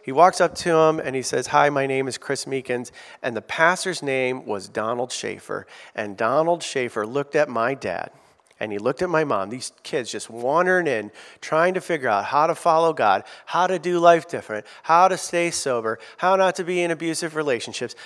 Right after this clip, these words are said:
how not to pass those things on to their children. They walk in totally confused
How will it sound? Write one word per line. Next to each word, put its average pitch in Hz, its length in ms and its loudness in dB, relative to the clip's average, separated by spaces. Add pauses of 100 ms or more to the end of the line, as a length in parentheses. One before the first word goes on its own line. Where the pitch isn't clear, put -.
how 190 220 4
not 180 180 4
to 165 80 -4
pass 160 340 0
those 156 280 -2
things 156 260 -6
on 147 140 0
to 151 80 -6
their 143 180 0
children. 110 340 -4 (220)
They 170 100 4
walk 170 240 8
in 147 80 -2
totally 170 280 2
confused 143 440 -6